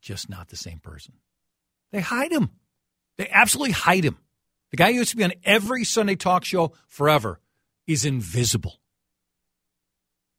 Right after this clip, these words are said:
Right? And then one person's going at me, you know, "What about Biden?" Then I point out the thing about Biden. Yeah, absolutely. But, like, completely dismisses that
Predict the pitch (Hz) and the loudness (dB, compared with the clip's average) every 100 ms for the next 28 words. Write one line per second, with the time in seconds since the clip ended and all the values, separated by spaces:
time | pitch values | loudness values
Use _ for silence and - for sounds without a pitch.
0 | _ _ _ _ _ _ _ _ _ _ | _ _ _ _ _ _ _ _ _ _
1 | 143 170 - 123 123 131 123 120 104 113 | 0 0 -2 -2 0 0 -2 -4 -4 -6
2 | 101 - 104 98 98 98 98 90 - _ | -8 -6 -4 -4 -6 -10 -12 -14 -16 _
3 | _ _ - 80 76 80 _ _ _ _ | _ _ -20 -20 -20 -20 _ _ _ _
4 | - 113 107 110 117 104 104 95 117 107 | -6 -4 -2 0 0 -2 -6 -8 -8 -8
5 | 98 98 92 92 95 78 120 135 - - | -8 -12 -12 -10 -10 -8 -6 -6 -6 -10
6 | 123 104 85 - 107 - 95 - _ _ | -10 -14 -18 -20 -20 -18 -20 -20 _ _
7 | - 101 131 110 101 104 92 123 120 - | -12 -4 -4 -4 -6 -8 -6 -4 0 0
8 | - 104 | 0 -6